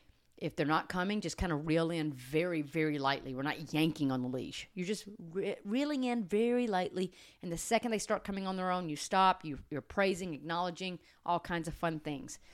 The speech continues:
And then if you are off leash and you're working on things and your dog does not come to you, um, I will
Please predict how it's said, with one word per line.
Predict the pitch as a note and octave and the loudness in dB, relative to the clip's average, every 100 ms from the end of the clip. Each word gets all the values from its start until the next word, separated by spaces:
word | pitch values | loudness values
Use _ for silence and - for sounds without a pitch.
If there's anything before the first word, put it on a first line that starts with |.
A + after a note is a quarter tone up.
| - - - - | -20 -20 -20 -8
And | G3 F#3+ | -2 2
then | F#3+ F#3+ - | 2 2 2
if | F#3 - | 0 2
you | F#3+ F3 - | 2 2 6
are | F3+ G3+ F3+ - F3 | 8 10 8 4 6
off | A#3+ C#4+ F#3 | 6 6 4
leash | F3 D3+ F3 | 4 4 4
and | D#3 | 2
you're | D3+ | 4
working | D3 C3+ D3 C#3 | 4 4 0 0
on | C3+ | 0
things | D3 C#3 C3 - - - _ _ _ _ _ _ _ F3 | 2 2 0 -4 -14 -20 _ _ _ _ _ _ _ -6
and | D#3+ | -2
your | D#3+ | 6
dog | D3 C#3+ | 6 6
does | C3 | 2
not | C#3+ - | 0 0
come | C#3+ B2+ | -2 0
to | - | -2
you, | A2+ - - - - - - - | -4 -6 -14 -20 -20 -20 -20 -12
um, | G#2+ C#3 - - | -8 -8 -10 -2
I | D#3 | 0
will | D3+ D3+ | 2 -2